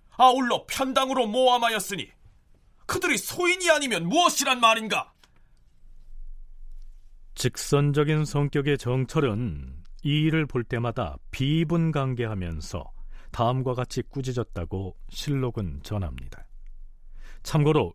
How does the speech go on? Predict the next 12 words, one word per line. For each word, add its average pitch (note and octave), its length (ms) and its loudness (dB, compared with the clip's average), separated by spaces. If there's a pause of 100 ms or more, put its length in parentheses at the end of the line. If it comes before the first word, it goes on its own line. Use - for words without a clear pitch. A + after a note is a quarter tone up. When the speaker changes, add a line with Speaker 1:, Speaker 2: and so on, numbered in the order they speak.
Speaker 2:
이의 D#3+ 520 2
호는 C#3+ 600 0
율곡이고요, B2 800 -2 (340)
자는 E2 440 -4 (320)
숙헌입니다. - 880 -6 (2000)
Speaker 1:
김효원과 F#3+ 840 4
그 F3+ 120 -6
무리의 F3+ 540 2
기세가 F#3 460 -2
더 F3 240 2
커진 F3+ 360 -4
것은 F3+ 340 -4